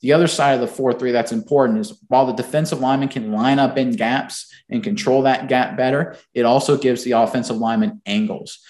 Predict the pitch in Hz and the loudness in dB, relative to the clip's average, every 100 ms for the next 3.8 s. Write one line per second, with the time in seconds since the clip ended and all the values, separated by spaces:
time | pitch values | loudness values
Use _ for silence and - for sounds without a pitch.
0 | _ - 123 160 156 131 139 143 139 120 | _ -4 0 2 2 2 0 0 0 -2
1 | 117 127 139 139 117 113 - 139 120 110 | -2 0 0 0 -2 -6 -2 0 2 0
2 | 113 135 117 107 - 151 151 147 120 131 | -4 -2 -2 -4 -4 -2 0 0 0 2
3 | 135 120 - - 131 131 120 | 2 0 -4 -8 -2 0 0